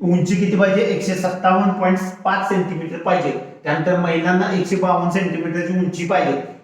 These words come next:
किमान वजन किती पाहिजे, पन्नास किलो सर्वसाधारण आणि महिलांना बेचाळीस किलो वजन पाहिजे. त्यानंतर उंचीची सवलत, नेपाळ, भूटान, गोरखा, उत्तर पूर्व भारतातील उमेदवारांना सवलत लागू राहील,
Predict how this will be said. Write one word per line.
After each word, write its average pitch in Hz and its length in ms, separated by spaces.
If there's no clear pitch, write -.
किमान 185 260
वजन 196 360
किती 208 200
पाहिजे, 151 300
पन्नास 175 640
किलो 180 200
सर्वसाधारण 185 760
आणि 170 220
महिलांना 170 440
बेचाळीस 170 540
किलो 165 160
वजन 160 260
पाहिजे. 143 260
त्यानंतर 180 460
उंचीची 185 540
सवलत, 175 380
नेपाळ, 175 460
भूटान, 185 280
गोरखा, 175 400
उत्तर 185 380
पूर्व 180 540
भारतातील 180 640
उमेदवारांना 170 560
सवलत 160 460
लागू 143 340
राहील, 175 240